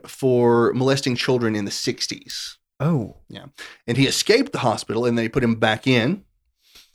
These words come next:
Speaker 1: And then he was released later on. Uh, apparently, back in the seventies or whatever, they thought they could rehabilitate child molesters in a hospital.
Speaker 2: So, you know,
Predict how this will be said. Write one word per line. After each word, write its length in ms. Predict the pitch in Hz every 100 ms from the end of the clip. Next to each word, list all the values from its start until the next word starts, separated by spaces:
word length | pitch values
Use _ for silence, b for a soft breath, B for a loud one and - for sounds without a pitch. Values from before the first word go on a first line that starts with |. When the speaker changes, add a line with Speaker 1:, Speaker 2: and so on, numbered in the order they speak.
| - -
Speaker 1:
And 540 | 127 123 120 117 113
then 220 | 135 196
he 160 | 160 131
was 560 | 127 107 104 120 - -
released 480 | 120 110 190 - -
later 240 | 110 104
on. 340 | 101 62 58 - _ _ _ _ _ -
Uh, 340 | 113 113 107 - -
apparently, 1000 | 123 - - 131 139 165 180 185 180 180 b b b _ _
back 240 | - 117 -
in 140 | 117
the 240 | 107 - - _ _ _ _
seventies 800 | - 123 135 165 160 160 - - -
or 240 | 135 - _ -
whatever, 420 | 139 160 156 139
they 200 | 123 123
thought 280 | - 120 120
they 100 | 117
could 300 | 113 110 - _ _
rehabilitate 880 | 123 117 120 113 113 117 143 131 - _ _
child 280 | - 127 139
molesters 760 | 147 165 - 175 175 - - _ -
in 60 |
a 40 | 131
hospital. 560 | 139 139 - 196 196 _ _
Speaker 2:
So, 280 | - 226 170
you 140 | 190
know, 260 | 240 196 -